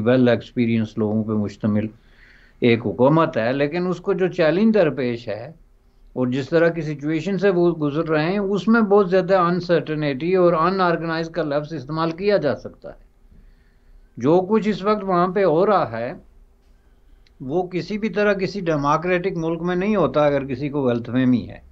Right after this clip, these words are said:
डेमोक्रेसी जो होती है ना, डेमोक्रेसी में स्पेस होता है सब तबकों, एक्टिविस्ट ग्रुपों, पॉलिटिकल पार्टीज, जो भी पार्टिसिपेटिंग किस्म के स्टेक होल्डर्स हैं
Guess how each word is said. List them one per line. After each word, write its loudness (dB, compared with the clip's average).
डेमोक्रेसी 2
जो 2
होती 0
है 2
ना, -2
डेमोक्रेसी 0
में -2
स्पेस 0
होता 2
है 0
सब -2
तबकों, 0
एक्टिविस्ट -4
ग्रुपों, 0
पॉलिटिकल 0
पार्टीज, 0
जो 2
भी 0
पार्टिसिपेटिंग 0
किस्म -4
के -2
स्टेक -2
होल्डर्स 0
हैं 2